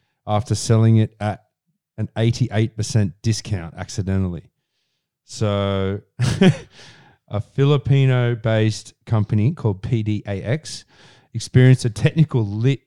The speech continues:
glitch, which just led to Bitcoin being traded at six thousand dollars per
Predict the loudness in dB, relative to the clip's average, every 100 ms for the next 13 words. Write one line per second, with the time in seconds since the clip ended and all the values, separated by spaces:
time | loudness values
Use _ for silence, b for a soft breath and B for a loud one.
0 | -10 0 2 2 -4 -12 b b b -2
1 | -2 -6 -4 -4 -2 0 0 -2 -2 -2
2 | 0 -4 -2 2 4 2 2 2 0 -2
3 | -4 -2 -2 -4 -10 -10 -4 -4 -6 -8
4 | -4 -2 0 0 0 -2 -2 -4 -6 -2
5 | 0 0 -2